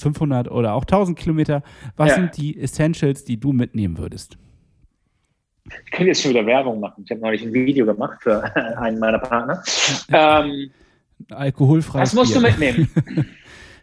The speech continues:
Speaker 2: Naja, es kommt natürlich ein bisschen drauf an, schläfst du im Hotel oder schläfst du draußen, ne? Also, äh, wenn du draußen schläfst,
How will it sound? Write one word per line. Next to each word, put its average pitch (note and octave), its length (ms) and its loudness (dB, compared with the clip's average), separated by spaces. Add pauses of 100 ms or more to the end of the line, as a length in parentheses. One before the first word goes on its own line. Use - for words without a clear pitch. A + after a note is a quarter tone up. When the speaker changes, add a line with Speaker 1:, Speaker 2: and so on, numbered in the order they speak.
(280)
Speaker 2:
Naja, F#3+ 220 4
es A3+ 100 2
kommt B3+ 120 2
natürlich A3 220 0
ein - 20 0
bisschen G#3 180 -4
drauf F#3 140 -2
an, E3+ 120 -4
schläfst G3 320 0
du F#3 40 -2
im D3 80 -4
Hotel F3 320 0
oder F3 160 0
schläfst C#3+ 260 -4
du A#2+ 40 -8
draußen, G2 360 -10
ne? D3 140 -4
Also, D3 200 -4
äh, C3 840 -4
wenn C3 180 -8
du A#2+ 60 -14
draußen E3 320 -4
schläfst, E3+ 480 -4